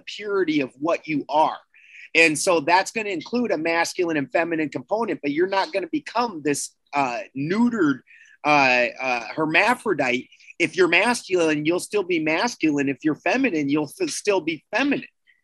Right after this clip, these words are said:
So, eh, the whole point isn't to become hermaphroditic.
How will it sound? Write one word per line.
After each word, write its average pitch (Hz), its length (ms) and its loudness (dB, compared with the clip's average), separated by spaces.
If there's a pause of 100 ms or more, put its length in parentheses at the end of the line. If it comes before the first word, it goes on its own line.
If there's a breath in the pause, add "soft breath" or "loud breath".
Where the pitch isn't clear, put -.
(400)
So, 196 320 6
eh, 151 80 4 (260)
the 180 120 6
whole 196 180 4
point 226 380 -2
isn't 202 320 -2
to 196 100 -2
become 170 580 0 (100)
hermaphroditic. 147 920 0